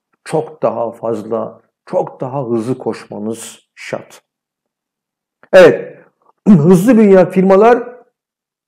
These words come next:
müşterinin ihtiyacını farklı şekilde giderir. Bu nasıl olur?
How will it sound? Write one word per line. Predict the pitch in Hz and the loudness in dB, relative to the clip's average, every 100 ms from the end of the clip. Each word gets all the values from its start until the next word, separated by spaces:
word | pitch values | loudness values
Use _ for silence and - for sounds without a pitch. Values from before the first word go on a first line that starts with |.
| _ - | _ 0
müşterinin | 175 - 208 196 247 247 | 0 2 4 4 4 0
ihtiyacını | 208 160 - 196 180 170 165 190 190 175 - - | 0 -2 0 2 2 2 2 4 4 4 -2 -14
farklı | - 156 - 294 | -8 -8 0 2
şekilde | 254 - 202 202 180 160 | 2 2 2 2 4 4
giderir. | 135 123 117 95 90 - _ _ _ _ | 2 0 -2 -2 -8 -14 _ _ _ _
Bu | 294 330 | -4 0
nasıl | 240 - 165 | 0 2 2
olur? | 98 - | 2 -6